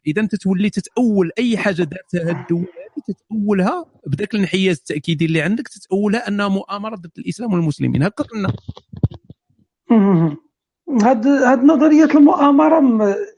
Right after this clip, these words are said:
Speaker 2: هي منتشرة في كل شيء، ماشي غير في الدين. راك عاقل تا كورونا ديك الساعات فاش بانت، راه قال لك مؤامرة و-، وبغاو يقتلوا الناس الشارفين، لا ميريكان بغات تقتل إسرائيل، حيت بغات تقتل الصين،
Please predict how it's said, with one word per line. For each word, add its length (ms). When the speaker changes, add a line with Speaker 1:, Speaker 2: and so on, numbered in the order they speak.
Speaker 2:
هي 240
منتشرة 680
في 60
كل 220
شيء، 120
ماشي 180
غير 160
في 60
الدين. 340
راك 160
عاقل 260
تا 180
كورونا 420
ديك 160
الساعات 360
فاش 200
بانت، 260
راه 120
قال 180
لك 160
مؤامرة 680
و-، 300
وبغاو 360
يقتلوا 460
الناس 260
الشارفين، 1000
لا 460
ميريكان 520
بغات 140
تقتل 240
إسرائيل، 580
حيت 180
بغات 280
تقتل 220
الصين، 500